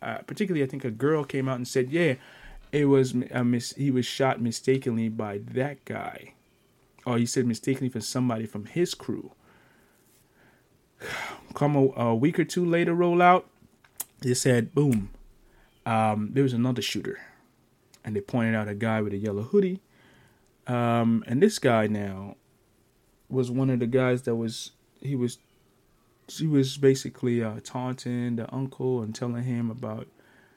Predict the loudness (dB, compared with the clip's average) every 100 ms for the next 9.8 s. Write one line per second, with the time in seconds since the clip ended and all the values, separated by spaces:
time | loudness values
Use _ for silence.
0 | _ _ _ -6 -4 -2 -4 -6 -8 -12
1 | -16 -20 _ _ _ _ _ -20 -4 0
2 | 0 0 -2 0 2 2 0 -2 -2 -4
3 | -6 -8 -8 -10 -16 _ _ -20 _ _
4 | 0 2 2 2 2 0 -2 4 6 6
5 | 4 2 0 2 0 0 -2 -6 -8 -14
6 | -18 _ _ _ _ -20 _ _ _ _
7 | _ _ _ -20 _ _ _ -4 0 0
8 | 4 6 6 4 4 4 4 2 0 -2
9 | -4 -6 -4 0 0 0 -8 -10